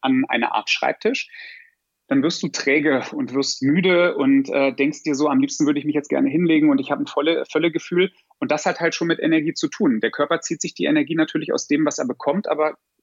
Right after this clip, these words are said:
bekommt er das zu viel und bekommt auf der anderen Seite einige Sachen zu wenig,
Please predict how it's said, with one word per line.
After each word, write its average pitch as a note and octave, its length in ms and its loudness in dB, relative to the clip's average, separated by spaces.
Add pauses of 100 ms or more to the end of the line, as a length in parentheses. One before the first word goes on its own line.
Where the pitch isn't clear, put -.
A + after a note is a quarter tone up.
(140)
bekommt D3 380 -4
er D#3 60 0
das C#3+ 260 -2
zu - 160 -12
viel A3 360 0
und D#4 160 0
bekommt D#3 420 -2
auf - 160 -6
der - 140 0
anderen D#3 340 0
Seite C#3+ 300 0
einige C#3+ 340 2
Sachen C#3 260 -4
zu A#2+ 200 -4
wenig, F#3+ 360 0